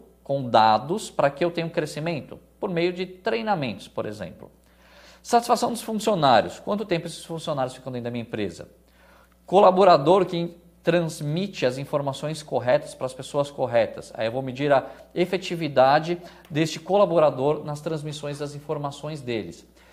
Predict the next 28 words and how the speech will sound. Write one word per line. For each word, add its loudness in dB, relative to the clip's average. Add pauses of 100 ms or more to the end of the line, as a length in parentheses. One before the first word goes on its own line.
(200)
Então, -4 (160)
eu -4
tenho -6
métodos -4
para 2
eu, -4 (220)
que -4
eu -2
possa 2
medir -6
qualquer -8
uma, -8 (160)
qualquer -6
situação -8 (460)
desse -2
ciclo -8
P -8
D -10
C -8
A 0
dentro -8
desse -12
processo, -6 (160)
tá? -2 (260)
Então, -6 (220)
se -6
eu -2
tenho -2